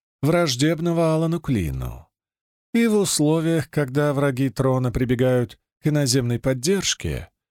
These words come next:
у него, Мааса, не остаётся выхода, как только воззвать к помощи Астерилхолда, дабы вступиться за честь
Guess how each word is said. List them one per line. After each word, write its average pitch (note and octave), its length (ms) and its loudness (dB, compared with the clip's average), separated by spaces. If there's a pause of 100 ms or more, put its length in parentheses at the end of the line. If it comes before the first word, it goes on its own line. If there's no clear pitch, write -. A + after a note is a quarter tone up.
(300)
у B2+ 80 2
него, A2 380 2
Мааса, D3+ 680 0 (420)
не G#3 120 2
остаётся E3 720 2
выхода, C3+ 460 -2
как B2 240 0
только A#2+ 420 0
воззвать A#2 640 0
к - 80 -20
помощи A#2 480 0
Астерилхолда, A#2 1000 0 (600)
дабы B2+ 380 2
вступиться C#3 600 0
за A#2 180 2
честь - 540 -2